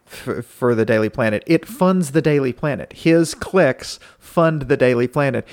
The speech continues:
including when he, the, the opening thing he does is he is mutated. He's going to dive from space without a parachute, and they take him up to space.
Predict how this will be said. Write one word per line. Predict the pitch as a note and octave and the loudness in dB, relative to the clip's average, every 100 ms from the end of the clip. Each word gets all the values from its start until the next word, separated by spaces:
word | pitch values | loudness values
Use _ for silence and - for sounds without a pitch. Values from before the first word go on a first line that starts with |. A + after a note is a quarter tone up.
| - - | -10 -2
including | D#3 D#3 G3+ G#3 F#3+ D#3+ | -2 4 4 6 2 0
when | D3 D3 | -2 -4
he, | B2+ D3 C#3 C3 B2+ | -2 -2 0 -2 -6
the, | C#3 D3 D3+ D3 | -12 -2 0 2
the | C#3 C#3+ A#2+ | 2 0 6
opening | F3+ F#3 F3 D#3 | 6 6 4 2
thing | D3+ D3+ | 2 0
he | C#3 C#3 | 0 0
does | C3+ C#3 C#3 - | 4 6 4 2
is | - B2+ | -4 -4
he | - D3+ | -2 -2
is | C3+ C3+ | -2 0
mutated. | D3+ E3+ F#3 D#3 D3+ C#3+ C#3 - | 2 2 4 4 4 2 0 -4
He's | C#3+ C#3 C#3+ | -2 0 0
going | B2+ D#3 D#3 | 0 -2 0
to | C#3 | -4
dive | A2+ C#3 D3+ D3+ | 0 2 2 0
from | C#3 B2+ | -6 -8
space | - C#3 D3 - | -2 0 0 0
without | C3 A#2+ G#2+ | -2 0 0
a | G2+ | 0
parachute, | - D#3 E3 - D#3+ D3 - _ - - _ _ | 2 4 4 2 -2 -2 -6 _ -20 -20 _ _
and | B2 A#2+ | -2 2
they | A2 | 0
take | D#3 D3 | 2 0
him | C#3+ | 0
up | C3+ | -4
to | - | -4
space. | - D3 C#3 | 2 4 4